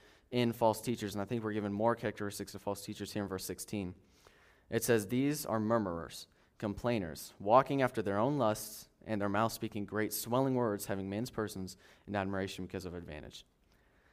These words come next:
So a few things we can look at here. These false teachers, they're murmurers and complainers. What does the Bible say about murmuring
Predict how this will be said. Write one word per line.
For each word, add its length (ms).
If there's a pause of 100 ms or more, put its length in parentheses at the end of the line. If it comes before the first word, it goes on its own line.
(160)
So 200
a 60
few 260
things 260
we 80
can 140
look 140
at 100
here. 160
These 260
false 260
teachers, 360
they're 100
murmurers 720 (360)
and 160
complainers. 460
What 60
does 80
the 60
Bible 260
say 160
about 200
murmuring 440